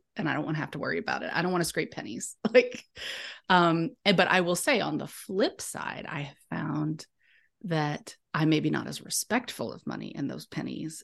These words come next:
as some other people are. You know, they say the richest people are those who will pick up a penny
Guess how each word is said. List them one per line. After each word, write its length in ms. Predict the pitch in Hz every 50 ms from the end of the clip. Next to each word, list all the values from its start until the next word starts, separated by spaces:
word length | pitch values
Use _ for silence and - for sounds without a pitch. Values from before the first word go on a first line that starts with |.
| -
as 220 | - 175 156 160 -
some 220 | - 180 156 151
other 180 | 147 143 135 -
people 340 | - - - - - - - -
are. 100 | - 175
You 160 | 175 175 165
know, 80 | 165 160
they 120 | 160 160
say 180 | 160 - 170 165
the 220 | - - 185 - - -
richest 520 | 202 185 196 190 - 190 165 - - -
people 420 | - - 165 156 - - - - 78
are 100 | - -
those 320 | 151 151 156 - 82 -
who 80 | - -
will 100 | 160 160
pick 220 | - - 170 160
up 100 | 165 156
a 60 | 160
penny 480 | 156 - - 185 175 165 147 302 320 320